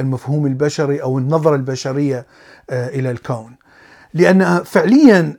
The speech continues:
نرى أن مفهومنا للكون يكون، آه، أصح بكثير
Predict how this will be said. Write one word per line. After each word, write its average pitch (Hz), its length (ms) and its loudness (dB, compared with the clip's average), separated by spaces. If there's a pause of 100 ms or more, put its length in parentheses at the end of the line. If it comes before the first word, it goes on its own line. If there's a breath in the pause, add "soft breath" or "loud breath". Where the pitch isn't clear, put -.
نرى 196 300 4
أن 160 180 -2
مفهومنا 185 640 -2
للكون 160 640 -2 (240 soft breath)
يكون، 175 600 -2
آه، 131 280 -6
أصح - 420 -8
بكثير 185 760 2